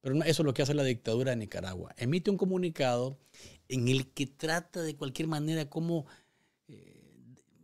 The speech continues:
retorcer, eh, hace como plastilina, ¿verdad? Busca de un lado y de otro cómo quedar bien,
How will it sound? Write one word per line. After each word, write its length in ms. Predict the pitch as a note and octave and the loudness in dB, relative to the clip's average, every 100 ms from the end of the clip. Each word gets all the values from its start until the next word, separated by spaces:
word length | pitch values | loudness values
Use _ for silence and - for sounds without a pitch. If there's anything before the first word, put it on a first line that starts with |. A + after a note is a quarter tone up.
| _ _ C3 | _ _ 2
retorcer, 880 | C#3+ D3 D#3+ D3+ - - G3 G#3 G#3 G3 E3 | 4 8 6 8 8 10 10 10 10 6 4
eh, 260 | D#3+ - - | -2 -2 -6
hace 640 | E3+ F3 - G#3 F#3+ E3+ D3+ - | 2 8 10 10 8 4 -2 -12
como 240 | - D#3 C#3+ | 0 0 2
plastilina, 720 | C#3 - D#3 G3+ A3 F#3 F3+ | 0 2 4 6 8 6 4
¿verdad? 540 | D3+ C3+ E3 F3+ F3+ D#3+ - _ | 2 0 0 0 -2 -6 -16 _
Busca 420 | D3+ F3+ - F3 | 0 0 2 2
de 80 | F3+ | 4
un 120 | F3+ | 4
lado 200 | F3+ F3+ | 4 6
y 60 | E3 | 6
de 60 | |
otro 220 | E3 E3+ D#3+ | 4 2 0
cómo 220 | F3 D3 | 2 4
quedar 320 | E3 D#3+ D3+ | 6 6 6
bien, 440 | E3 F3+ G3+ G#3+ | 6 6 4 -2